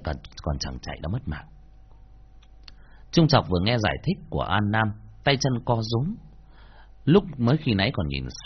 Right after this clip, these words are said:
nhan sắc của mấy em hoa thi xinh đẹp, thầm nghĩ trong bụng, chỉ là sắc đẹp của tỷ nữ mà đã như vậy thì bà Cung Phi Ngọc Đô chắc chắn là hơn đến bội phần. Hỏi sao vua Lê không mê đắm. Bây giờ nghe An Nam nói đến cái chết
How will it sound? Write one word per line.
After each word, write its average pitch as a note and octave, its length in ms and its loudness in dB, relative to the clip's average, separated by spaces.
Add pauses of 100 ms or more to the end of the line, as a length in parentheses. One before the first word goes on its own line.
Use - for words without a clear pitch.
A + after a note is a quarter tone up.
nhan G#2 220 0 (100)
sắc E3+ 140 -4
của D2 100 -2
mấy C#3 160 0
em B2+ 180 0 (140)
hoa G#2+ 220 2
thi A2+ 200 -2
xinh G#2+ 300 -2
đẹp, C#2+ 160 -2 (340)
thầm F2 200 2
nghĩ G#2 200 0
trong A#2 260 -2
bụng, F2+ 180 -4 (1120)
chỉ A#2+ 160 4
là G#2 160 6 (120)
sắc G#3 160 -2
đẹp F#2+ 220 -2 (180)
của D2 260 -2
tỷ D#2+ 160 0
nữ F2+ 240 -2
mà C3 100 2
đã D#2+ 180 -4
như C#3 180 -2
vậy F2+ 160 -2 (320)
thì B2 100 2
bà G2 260 4
Cung B2 160 -2
Phi B2 200 -4
Ngọc G#2 280 0
Đô A2 320 2 (340)
chắc - 200 -4
chắn C#3 240 -2
là E2+ 100 0
hơn F#2+ 260 -2
đến B2+ 160 -2
bội F2+ 180 -2 (100)
phần. C2 120 -6 (460)
Hỏi - 260 -4
sao G2+ 240 -6
vua G2+ 160 -2
Lê G2 180 0
không F#2+ 280 -4
mê F#2+ 140 -2
đắm. F#2+ 280 -6 (640)
Bây D3+ 140 6
giờ G2 180 2
nghe G2+ 120 0
An A#2 280 -2
Nam A#2 240 -2
nói A2+ 140 -2
đến C3+ 120 -2
cái C#3+ 160 -4
chết F#3 120 -4